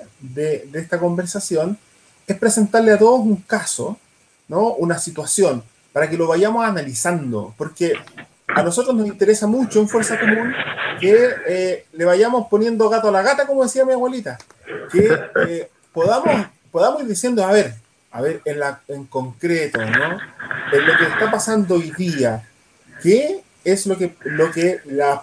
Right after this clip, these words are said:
política descentralizada, cómo la política descentralizada ayuda, ¿no? En lo que estamos, en lo que estamos haciendo hoy día? Quiero presentarles un caso y quiero presentarles primero a Mario Palma. Mario Palma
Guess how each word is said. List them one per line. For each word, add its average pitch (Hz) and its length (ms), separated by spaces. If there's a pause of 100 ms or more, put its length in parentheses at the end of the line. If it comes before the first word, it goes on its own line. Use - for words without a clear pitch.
política 135 840
descentralizada, 156 1200 (200)
cómo 226 300
la 196 100
política 180 380
descentralizada 156 580
ayuda, 156 420 (480)
¿no? 175 220 (180)
En 123 100
lo 123 60
que 127 80
estamos, 135 480
en 131 200
lo 127 100
que 131 60
estamos 139 300
haciendo 143 220
hoy 139 60
día? 139 380 (200)
Quiero 180 180
presentarles 202 420
un 180 140
caso 247 320
y 220 40
quiero 208 180
presentarles 185 460
primero 175 440
a 139 80
Mario 196 320
Palma. 240 480 (360)
Mario 180 220
Palma 214 520